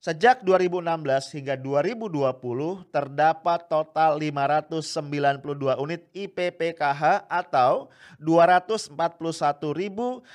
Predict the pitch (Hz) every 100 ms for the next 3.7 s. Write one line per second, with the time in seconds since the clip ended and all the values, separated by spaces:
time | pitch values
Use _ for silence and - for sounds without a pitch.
0 | - 156 170 165 175 175 180 - 165 139
1 | 143 147 214 220 - - 185 175 175 170
2 | 151 139 143 143 139 139 202 - 180 131
3 | - - - - 156 156